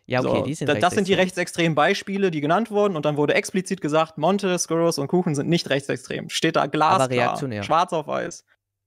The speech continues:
Speaker 2: Aber reaktionär, ja, genau.
Speaker 1: Und da würde ich immer noch nicht, das kann sein, dass du das für dich so einordnest oder definierst, aber da würde ich immer noch nicht zustimmen.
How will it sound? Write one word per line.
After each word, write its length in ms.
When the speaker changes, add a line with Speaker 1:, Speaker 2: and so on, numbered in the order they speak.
Speaker 2:
Aber 240
reaktionär, 500
ja, 240
genau. 160
Speaker 1:
Und 60
da 140
würde 100
ich 100
immer 160
noch 300
nicht, 340
das 180
kann 220
sein, 280
dass 140
du 140
das 120
für 140
dich 340
so 200
einordnest 520
oder 120
definierst, 500
aber 160
da 200
würde 180
ich 220
immer 180
noch 120
nicht 160
zustimmen. 400